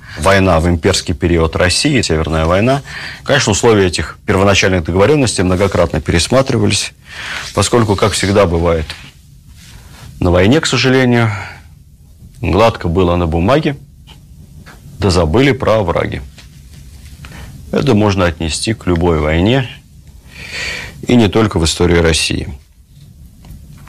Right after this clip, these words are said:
Переговоры, кстати сказать, с Саксонией, с Данией шли в обстановке строжайшей секретности. Шведские послы, которые в это же время находились в Москве,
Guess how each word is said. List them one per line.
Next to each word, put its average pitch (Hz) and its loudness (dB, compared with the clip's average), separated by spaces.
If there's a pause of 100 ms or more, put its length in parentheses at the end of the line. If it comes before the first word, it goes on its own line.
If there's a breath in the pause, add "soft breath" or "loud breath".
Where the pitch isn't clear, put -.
(220)
Переговоры, 110 4
кстати 92 -4
сказать, 85 -4
с - -6
Саксонией, 131 0
с 80 -4
Данией 113 2
шли 101 0
в 104 0
обстановке 104 0
строжайшей 92 0
секретности. 110 -2 (140 loud breath)
Шведские 123 2
послы, 190 2
которые 92 2
в 95 2
это 120 2
же 92 2
время 98 0
находились 82 0
в - -10
Москве, 107 0